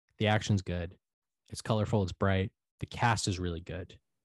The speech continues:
It's a really good cast. Um, sometimes the writing kinda, the way that the movies, I'm not gonna spoil anything, but the way that the writing kinda got annoying, like, the way that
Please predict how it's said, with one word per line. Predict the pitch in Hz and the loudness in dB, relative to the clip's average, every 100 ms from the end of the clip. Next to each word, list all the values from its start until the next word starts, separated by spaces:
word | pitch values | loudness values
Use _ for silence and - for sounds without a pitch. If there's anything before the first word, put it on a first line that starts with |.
| _ _ _ _ - | _ _ _ _ -8
It's | 95 | -2
a | 101 | 2
really | 98 101 | 4 4
good | 98 92 | 2 -2
cast. | 85 87 80 - - - _ _ _ _ _ _ _ _ _ - | -6 -6 -8 -10 -12 -20 _ _ _ _ _ _ _ _ _ 2
Um, | 101 95 92 90 90 92 - _ | 4 4 4 2 2 0 -6 _
sometimes | - 107 117 120 | 2 4 6 6
the | 113 | 4
writing | 104 101 98 95 | 2 2 0 0
kinda, | 101 92 90 98 _ _ _ _ _ _ _ | -2 -4 -4 -8 _ _ _ _ _ _ _
the | 107 | 2
way | 107 | 6
that | 127 139 | 6 6
the | |
movies, | 123 110 107 - | 4 4 2 0
I'm | 120 | -2
not | 131 | -2
gonna | 131 | -6
spoil | - - 104 98 | -8 -8 -4 -2
anything, | 95 92 98 | -2 2 2
but | 95 98 | 2 0
the | |
way | 90 101 113 | 2 2 2
that | 123 | 2
the | 104 | 0
writing | 95 101 101 98 - _ _ - | 2 2 2 0 -4 _ _ -6
kinda | 104 98 | -2 0
got | 95 | 0
annoying, | 92 95 98 101 107 - - | 0 0 0 -2 -4 -8 -10
like, | 92 | -10
the | - 90 | -6 -6
way | 92 | -4
that | 92 | -4